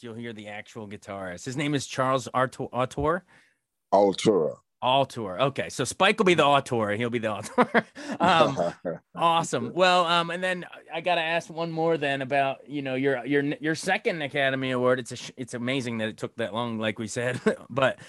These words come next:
Speaker 2: Mm-hmm.
Speaker 1: um, The Five Bloods, you get nominated again. Um,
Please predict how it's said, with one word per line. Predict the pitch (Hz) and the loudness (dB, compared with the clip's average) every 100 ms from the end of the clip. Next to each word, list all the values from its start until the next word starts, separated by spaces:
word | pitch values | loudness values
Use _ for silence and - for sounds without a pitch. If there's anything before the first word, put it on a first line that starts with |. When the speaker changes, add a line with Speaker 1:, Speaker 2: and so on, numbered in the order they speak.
| - 90 | -14 -4
Speaker 2:
Mm-hmm. | 127 | 2
Speaker 1:
um, | 131 117 110 - _ - | 2 2 -4 -8 _ -6
The | 139 | -2
Five | 160 156 160 | 2 2 2
Bloods, | 156 190 143 117 | 2 2 2 -2
you | |
get | 123 127 | -6 -4
nominated | 143 147 147 147 139 | -2 -2 -2 -4 -6
again. | 131 123 147 143 117 123 - 135 - | -6 -2 0 0 -2 -8 -16 -14 -2
Um, | 135 131 117 | 0 0 -2